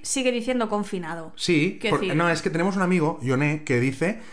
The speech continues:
Speaker 2: que solo los catalanes, y concretamente yo, decimos confinados. Y yo creo que no, yo lo he oído en las noticias.
Speaker 1: Dejadnos en comentarios si vosotros también decís confinados, por favor.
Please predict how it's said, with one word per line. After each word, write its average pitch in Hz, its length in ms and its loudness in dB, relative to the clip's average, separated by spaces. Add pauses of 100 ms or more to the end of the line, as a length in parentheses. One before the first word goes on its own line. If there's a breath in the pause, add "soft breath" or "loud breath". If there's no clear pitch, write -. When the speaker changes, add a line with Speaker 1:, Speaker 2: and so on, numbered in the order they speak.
(180 loud breath)
Speaker 2:
que 147 100 0
solo 180 260 2
los 170 160 2
catalanes, 139 580 0
y 143 80 -8
concretamente 127 540 0
yo, 170 280 2
decimos 135 360 -2
confinados. 110 680 -2
Y 101 40 -10
yo 101 60 -12
creo 110 120 -6
que 220 100 0
no, 147 220 -4
yo 131 120 -2
lo 113 80 0
he - 20 2
oído 160 140 2
en 220 60 2
las 196 100 0
noticias. 120 420 -4
Speaker 1:
Dejadnos 220 400 0
en 233 80 0
comentarios 208 480 0
si 247 60 0
vosotros 202 260 -4
también 202 200 -2
decís 196 220 -6
confinados, 196 580 -2
por 202 100 -6
favor. 180 320 -6